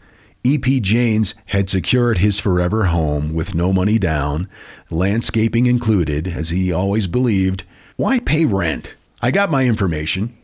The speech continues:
from a tremendous article in Atlas Obscura, also janesvillage dot com, pasadena views dot com, and thanks to Jack for sending the suggestion.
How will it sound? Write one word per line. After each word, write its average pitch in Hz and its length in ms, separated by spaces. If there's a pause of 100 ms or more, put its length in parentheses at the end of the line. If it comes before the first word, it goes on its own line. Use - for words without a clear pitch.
(200)
from 98 400 (520)
a - 60
tremendous 120 600
article 69 480
in 69 180 (200)
Atlas - 600
Obscura, 69 600 (300)
also 113 420
janesvillage 120 1400
dot 92 340
com, 110 720 (320)
pasadena 143 640
views 107 400
dot 71 280
com, 78 300
and 80 100
thanks 98 280
to 82 100
Jack 78 340
for 76 120
sending 65 340
the 53 80
suggestion. - 640